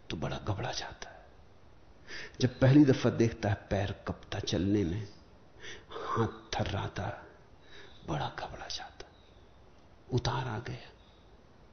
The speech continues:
और हम तो सोचते थे सदा जवान रहेंगे, और हम तो सोचते थे सदा जिएंगे। ये तो उतार आ गया, अब मौत भी ज्यादा दूर ना होगी।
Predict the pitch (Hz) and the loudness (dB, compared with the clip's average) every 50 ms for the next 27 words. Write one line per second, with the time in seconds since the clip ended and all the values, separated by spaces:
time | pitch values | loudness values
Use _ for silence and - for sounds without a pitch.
0 | - - - - - - - - - - - - - - - - 101 101 110 139 | -20 -20 -20 -20 -20 -20 -20 -20 -20 -20 -20 -20 -18 -18 -6 0 4 6 6 6
1 | - - 110 - - 131 127 - - 139 127 - 123 104 - - 107 113 113 110 | 6 6 2 4 4 2 2 2 2 0 2 2 2 0 2 2 2 2 2 2
2 | 110 113 101 101 101 107 120 - - 104 131 - - - - - - - - - | 2 2 2 2 2 2 2 2 2 0 0 0 -2 -4 -8 -12 -16 -20 -20 -20
3 | - - - - - - - - - - - - - - - - - - - - | -20 -20 -20 -20 -20 -20 -20 -20 -20 -20 -20 -20 -20 -20 -20 -20 -20 -20 -20 -20
4 | - - - - 120 127 151 170 160 156 143 - 170 190 185 - - 208 190 - | -20 -10 0 4 8 10 10 10 10 8 8 10 10 10 10 10 8 8 10 10
5 | 160 135 - 147 143 147 147 147 139 117 120 143 170 180 185 190 175 - - - | 8 8 8 6 6 8 8 8 8 8 8 10 12 12 12 12 10 6 2 -2
6 | - - - - - - - - - - - - - - - - 175 196 190 214 | -6 -12 -16 -18 -20 -20 -20 -20 -20 -18 -16 -14 -12 -12 4 10 10 12 12 12
7 | 202 185 180 175 185 202 247 247 240 233 214 175 170 175 220 240 226 - - - | 12 12 12 12 12 12 12 12 12 12 12 12 12 12 12 12 10 8 2 -4
8 | - - - - - - - - - - 139 151 156 170 190 220 190 185 185 226 | -8 -10 -14 -16 -20 -20 -20 -6 2 6 8 12 12 12 12 12 12 12 12 10
9 | 233 165 151 151 143 135 151 151 151 175 214 196 190 196 220 220 240 - 208 196 | 12 12 12 12 12 12 12 12 12 12 10 12 12 12 12 12 12 12 10 8
10 | 160 | 6